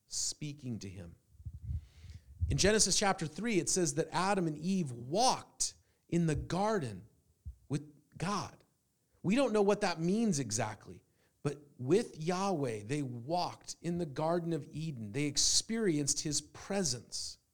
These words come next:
In Acts chapter nine, Saul, who would more famously become known Pa-, as Paul the Apostle, but Saul experiences the presence of God. He is on the way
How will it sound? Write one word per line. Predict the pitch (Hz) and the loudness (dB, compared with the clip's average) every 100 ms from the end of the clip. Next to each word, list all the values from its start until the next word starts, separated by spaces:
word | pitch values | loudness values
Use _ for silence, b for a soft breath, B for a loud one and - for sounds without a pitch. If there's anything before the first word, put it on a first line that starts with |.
| _ _ _ _ _ b b b b | _ _ _ _ _ b b b b
In | 170 175 - _ | -2 -2 -6 _
Acts | 190 233 - - | 4 4 2 0
chapter | 214 185 - | 0 0 -2
nine, | 160 170 190 151 117 | 0 2 2 0 0
Saul, | - - 190 202 185 139 113 | 2 4 6 8 6 4 0
who | 151 | -2
would | 151 147 - | -2 -4 -4
more | 147 143 | 0 0
famously | 147 170 185 170 156 | 0 2 4 2 2
become | 143 135 156 151 | -2 -4 -4 -4
known | 139 131 113 | -2 -4 -8
Pa-, | - - - | -8 -8 -4
as | 131 | -4
Paul | - - 175 156 | -4 2 4 4
the | 120 | 0
Apostle, | 113 131 170 - 135 98 B B B B B | -6 -4 -2 0 -2 -2 B B B B B
but | - | 2
Saul | - - 214 240 247 185 | 6 6 6 4 4 2
experiences | - - - - 233 240 208 180 - 175 | -2 2 4 4 2 0 0 0 0 0
the | 151 | -2
presence | 165 - 208 196 208 196 | -6 0 2 4 4 2
of | 165 | 4
God. | 190 220 196 | 4 6 4
He | 147 196 | 4 6
is | 175 | 6
on | 185 202 220 | 6 4 4
the | 214 | 4
way | 185 185 208 196 | 4 4 4 2